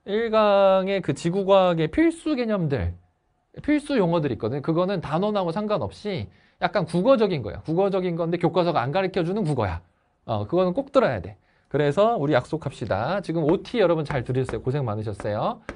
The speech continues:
그 다음에 일 강 꼭 들으셔야 돼. 일 강. 일 강 지구과학의 필수 용어들 꼭 들어주시고, 오 강 정도에 제가 이 다시 이 단원, 계절 변화의 원인에 대해서 설명을 하는데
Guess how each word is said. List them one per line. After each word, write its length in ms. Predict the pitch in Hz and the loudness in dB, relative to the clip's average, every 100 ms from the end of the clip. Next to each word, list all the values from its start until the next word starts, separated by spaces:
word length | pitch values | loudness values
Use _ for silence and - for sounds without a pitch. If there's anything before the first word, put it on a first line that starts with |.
| - | -18
그 100 | - | -4
다음에 320 | 147 156 175 196 | 0 2 0 -2
일 320 | 247 311 311 | -4 -4 2
강 180 | 302 269 | 2 2
꼭 180 | 262 - | -4 -2
들으셔야 360 | 127 107 85 | -2 -2 -6
돼. 100 | 80 | -6
일 180 | - 170 | -6 -6
강. 160 | 147 120 _ _ _ | -6 -12 _ _ _
일 120 | 175 | -4
강 140 | 175 151 | -2 -2
지구과학의 600 | 170 165 175 170 156 156 | -2 -2 0 0 -2 -4
필수 380 | 269 254 254 240 | -6 -6 -2 -2
용어들 440 | 214 185 123 101 _ _ | 0 0 0 -4 _ _
꼭 240 | _ 196 160 | _ -4 -2
들어주시고, 1160 | 151 165 160 160 127 - 131 147 220 262 277 _ _ _ _ _ _ _ _ _ - | 0 2 0 -2 -6 -4 -6 2 2 2 -2 _ _ _ _ _ _ _ _ _ -4
오 800 | 117 170 226 285 302 311 320 311 | 2 4 4 6 6 6 4 4
강 500 | 302 302 302 285 277 | 4 4 0 -6 0
정도에 1080 | 247 240 233 226 214 196 196 214 220 220 214 | 0 0 -6 0 2 4 4 2 -2 -2 -2
제가 640 | 156 147 190 233 254 233 | -4 0 2 2 0 -4
이 500 | 139 160 214 247 254 | -6 -4 -4 -2 0
다시 560 | 254 247 233 - 180 123 | 0 0 -2 -6 -8 -6
이 420 | 113 123 185 226 240 | -6 -4 -4 -4 0
단원, 540 | 254 254 214 120 92 - _ _ | 2 2 0 0 -4 -8 _ _
계절 680 | - 123 151 175 262 302 294 | -4 0 2 4 6 6 4
변화의 460 | 294 269 262 247 | 4 2 2 2
원인에 520 | 226 147 160 180 185 147 | 2 2 2 0 0 0
대해서 300 | 135 135 147 | -2 0 0
설명을 640 | 180 180 175 170 208 214 | 0 0 -2 0 -2 0
하는데 500 | 180 131 135 214 | -2 -2 -2 -2